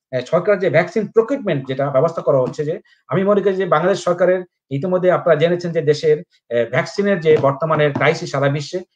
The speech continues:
এটা কিন্তু থাকবে। এবং আমি, উম, আহ, শুধু বলতে চাই যে, আহ, এই মুহূর্তে বিভিন্ন রিসার্চে দেখা যাচ্ছে যে হয়তো,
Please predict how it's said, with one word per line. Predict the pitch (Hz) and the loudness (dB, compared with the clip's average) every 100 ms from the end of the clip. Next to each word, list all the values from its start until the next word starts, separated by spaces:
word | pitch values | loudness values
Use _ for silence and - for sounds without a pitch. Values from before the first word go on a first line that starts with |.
| - | -6
এটা | 147 | -4
কিন্তু | 165 170 | -4 -6
থাকবে। | 175 160 160 214 254 _ _ | -4 -4 -2 -6 -6 _ _
এবং | 127 165 165 | 0 0 0
আমি, | 147 151 170 170 | -4 -2 -2 -4
উম, | 131 123 117 _ _ _ _ _ _ 131 | -8 -10 -12 _ _ _ _ _ _ -4
আহ, | |
শুধু | 135 160 | 0 4
বলতে | 156 156 | 4 4
চাই | 160 143 | 4 4
যে, | 139 139 139 - | 4 4 2 -4
আহ, | _ - | _ -6
এই | 120 151 | -2 0
মুহূর্তে | 170 175 175 | 2 2 0
বিভিন্ন | 147 151 165 | -2 0 0
রিসার্চে | 156 139 185 180 | 0 0 -4 -2
দেখা | 156 151 | -2 0
যাচ্ছে | 165 156 143 | 0 0 -2
যে | 123 | -4
হয়তো, | 135 135 143 | -4 -2 -4